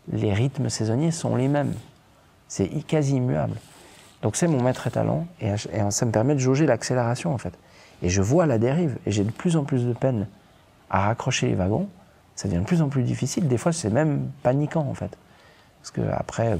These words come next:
plusieurs mois passés dans les bois, je me retrouve à Vancouver, ça va encore, parce que c'est, au Canada, ça va un peu plus lentement, parce que je pense qu'il y a moins de gens, j'en sais rien.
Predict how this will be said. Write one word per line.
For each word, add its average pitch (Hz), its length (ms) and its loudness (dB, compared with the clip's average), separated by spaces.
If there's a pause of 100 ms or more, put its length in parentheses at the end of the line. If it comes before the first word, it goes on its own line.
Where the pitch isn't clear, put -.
plusieurs 160 320 2
mois 135 140 0
passés 127 240 -4
dans 117 80 -2
les 107 100 0
bois, 135 320 2
je 131 80 -4
me 110 80 -2
retrouve 117 340 -2
à 90 80 2
Vancouver, 127 520 2
ça - 140 -2
va 87 100 0
encore, 147 420 4 (640)
parce - 140 -18
que 117 100 -4
c'est, 107 180 -4 (200)
au - 100 -6
Canada, 104 380 0
ça 107 160 -2
va 95 60 2
un 98 100 2
peu 127 160 -2
plus 127 160 -2
lentement, 123 400 -2 (680)
parce - 120 -10
que - 120 -8
je - 80 -14
pense 104 140 -4
qu'il 101 120 -4
y 95 40 0
a - 20 2
moins 104 100 2
de 110 80 0
gens, 101 120 0
j'en 107 140 -4
sais 92 140 -4
rien. 98 120 -2